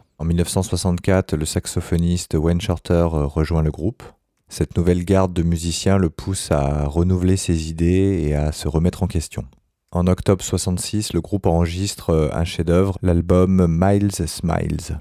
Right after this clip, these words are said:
En mille neuf cent soixante-huit, euh, il prend un nouveau virage et fusionnant un son électrique, euh, provenant du rock avec le jazz. C'est lui qui clairement invente le jazz fusion ou dit jazz rock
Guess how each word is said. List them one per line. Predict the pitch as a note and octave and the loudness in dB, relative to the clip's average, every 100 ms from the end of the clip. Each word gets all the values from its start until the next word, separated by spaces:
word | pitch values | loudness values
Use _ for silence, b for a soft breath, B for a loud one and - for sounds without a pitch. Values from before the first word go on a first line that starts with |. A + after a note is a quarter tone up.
| - | -2
En | F#2 | 0
mille | F#2+ | 2
neuf | F#2+ | 2
cent | - G2+ | 2 0
soixante-huit, | - F#2+ G2+ F2+ - G2+ - F#2+ | 0 -2 -2 -2 -4 -6 -2 2
euh, | E2+ D#2+ | 2 2
il | C#2 E2 | -2 -6
prend | - F2 | -2 2
un | E2+ | 2
nouveau | E2+ F2+ G2 | 2 0 -2
virage | E2+ E2+ D#2+ E2+ G2+ G2+ - | 0 -2 0 0 0 -4 -6
et | E2+ | -8
fusionnant | - F2+ E2+ F2+ F2 F2+ F#2 E2+ | -8 -8 -2 2 2 2 2 2
un | D#2 | 0
son | D#2+ - F2 | -2 -2 0
électrique, | F2 - - G2 F#2 - | 0 -4 -6 -4 -4 -2
euh, | D#2 D2 D2 D2 D2+ D2 - | -2 0 0 -2 -4 -6 -10
provenant | - D#2 E2+ E2 | -8 0 0 2
du | E2+ | 0
rock | E2+ F#2 - - - B B B | 0 0 -2 -12 -20 B B B
avec | - D#2+ F2 - | -4 -2 -2 -2
le | D#2+ | -4
jazz. | E2+ E2+ G2+ G#2+ A2+ A2 b b b - | 0 2 2 0 -2 -6 b b b -14
C'est | F#2 - E2 D#2+ | -10 -4 0 2
lui | D#2+ F2+ G#2+ | 0 -2 -4
qui | - E2+ | -6 -12
clairement | - F#2 E2 F2 - | -2 0 2 0 0
invente | F2 F2 F#2 F#2+ - | 0 0 0 0 -4
le | D#2 D#2+ | -4 -2
jazz | D#2 E2+ - | 0 -2 -2
fusion | - E2+ E2 F2 G#2 G2+ | -10 -6 -2 0 0 -2
ou | E2 | -6
dit | D#2+ E2+ E2 D#2 | -8 -6 -6 -2
jazz | D#2+ D#2 | -2 0
rock | D#2 F#2+ - | 0 -2 -4